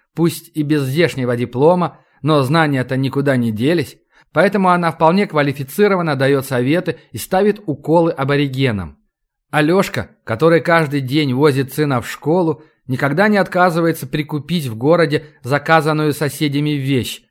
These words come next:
да и по хозяйству всегда готов помочь. А если учесть, что он практически, ну, по деревенским меркам, не пьющий, то местные бабки на него вообще готовы нимб святого водрузить. Так что оба инопараллельщика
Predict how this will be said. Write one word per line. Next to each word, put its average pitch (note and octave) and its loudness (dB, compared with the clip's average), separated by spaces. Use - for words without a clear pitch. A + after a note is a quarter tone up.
да E3 2
и - 2
по G3 -4
хозяйству C#3+ 0
всегда C#3 -2
готов C3 -2
помочь. B2+ -2
А D3 2
если G#3+ 4
учесть, G3+ 2
что - 0
он E3 0
практически, E3 -4
ну, F3+ 0
по E3+ 0
деревенским E3 0
меркам, C3+ -2
не C3 -2
пьющий, C3 -4
то C3 -2
местные G3 0
бабки D#3+ 0
на D3 -2
него D3 0
вообще D#3 0
готовы C#3+ 0
нимб D3 0
святого D3 0
водрузить. B2 -2
Так D#3 2
что - 0
оба D#3+ 0
инопараллельщика D3 -2